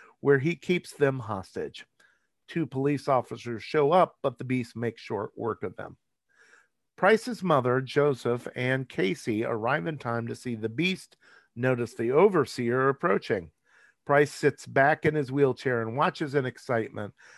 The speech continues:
as the Beast charges Overseer and the two engage in a fight. Staples sees this and calls up security. Casey rushes out, hoping to calm Kevin down, but he is too busy fighting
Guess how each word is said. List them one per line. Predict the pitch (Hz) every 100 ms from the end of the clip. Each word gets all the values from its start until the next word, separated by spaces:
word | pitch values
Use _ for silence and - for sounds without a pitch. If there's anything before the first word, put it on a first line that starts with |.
| - -
as | 131 113
the | 120
Beast | 135 165 - -
charges | - 143 139 131 120
Overseer | 127 127 120 - 127 123 120
and | 120 110
the |
two | 107 - 143 143
engage | 120 110 117 113 113 107
in | 104
a | 104 -
fight. | 107 90 - _ _ _ _ _ _ _
Staples | _ 156 160 156 131
sees | - 131 117 -
this | 123 139 -
and | 117 104
calls | 135 127 117
up | 117 -
security. | - - 160 170 87 82 _ _ _ _ _ _ _
Casey | - 202 233 - 143
rushes | 127 123 120 - 117 123
out, | 123 147 -
hoping | 147 - 147 117
to |
calm | - 143 135 127 117
Kevin | - 131 107 104
down, | 139 202 147 117 143 - _ _ _ _ _ _ -
but | 143 139
he | 165 190
is | 151 -
too | - 196
busy | 151 147 151 139
fighting | 135 127 120 113 110 110